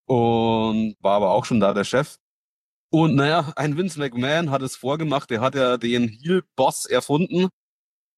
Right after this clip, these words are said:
und es, äh, kann sich einfach jeder damit identifizieren.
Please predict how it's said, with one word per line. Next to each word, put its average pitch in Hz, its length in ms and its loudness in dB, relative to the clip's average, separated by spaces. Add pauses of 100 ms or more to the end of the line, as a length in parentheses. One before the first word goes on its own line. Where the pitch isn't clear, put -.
und 131 260 0 (120)
es, - 400 -8 (340)
äh, 110 160 -2
kann - 260 0
sich 123 160 -6
einfach 123 220 -2
jeder 127 220 0
damit 117 300 0
identifizieren. 104 800 -2